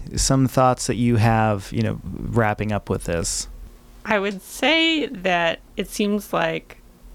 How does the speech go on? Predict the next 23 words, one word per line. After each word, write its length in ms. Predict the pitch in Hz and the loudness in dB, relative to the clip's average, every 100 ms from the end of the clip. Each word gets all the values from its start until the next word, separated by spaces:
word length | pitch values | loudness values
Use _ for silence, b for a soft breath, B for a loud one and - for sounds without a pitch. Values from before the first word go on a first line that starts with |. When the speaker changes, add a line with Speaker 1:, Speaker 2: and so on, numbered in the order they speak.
| - | -4
Speaker 2:
our 520 | 180 165 160 160 160 - - - - - | -2 0 -2 -2 -4 -8 -18 -20 -20 -8
community, 380 | 190 180 175 160 | -2 0 0 -2
as 120 | 165 | -4
it 120 | - | -6
grows, 680 | - 190 214 220 220 - - | 0 2 2 0 -2 -6 -2
needs 540 | 180 170 156 - - - - - - 175 | 0 0 -2 -12 -20 -20 -20 -20 -14 -4
a 40 | |
bunch 320 | 175 190 - | 0 0 0
of 60 | 294 | 0
different 300 | 311 311 285 | 2 2 2
types 300 | 277 262 - | 2 -2 -2
of 140 | 233 - | -6 -2
housing. 640 | 190 202 214 226 226 240 B B B B B - | -2 -2 -2 -2 -2 -4 B B B B B -4
Um, 380 | 170 160 160 - - | -2 -2 -4 -6 -4
so 160 | 202 | 0
this 220 | 196 - | 2 2
is 140 | 247 220 | 0 2
one 220 | 214 214 | 2 2
type, 320 | - 185 175 - | -2 -4 -4 -8
and 140 | 175 | -6
it 40 | 165 | -2
works 280 | 170 165 - | -2 -4 -2
for 400 | 180 170 170 | 0 2 0